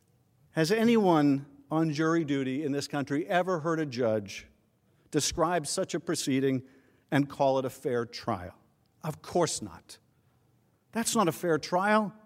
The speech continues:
It's a mockery of a trial. Under the Constitution, this proceeding,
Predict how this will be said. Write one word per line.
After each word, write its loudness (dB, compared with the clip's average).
It's 0
a 6
mockery 4
of 0
a -2
trial. -4
Under 4
the 0
Constitution, 0
this 0
proceeding, -2